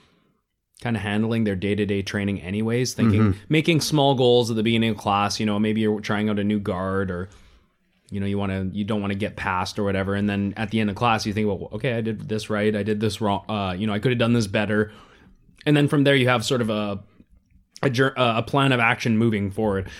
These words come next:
Speaker 1: Whereas if you're just going to class, showing up and not thinking about <laughs> anything, and then you go home and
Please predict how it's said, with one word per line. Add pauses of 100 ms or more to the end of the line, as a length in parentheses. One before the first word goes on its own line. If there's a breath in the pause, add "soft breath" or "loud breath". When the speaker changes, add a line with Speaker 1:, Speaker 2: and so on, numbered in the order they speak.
Speaker 1:
Whereas
if
you're
just
going
to
class,
showing
up (320)
and
not
thinking
about
<laughs>
anything,
and
then
you
go
home
and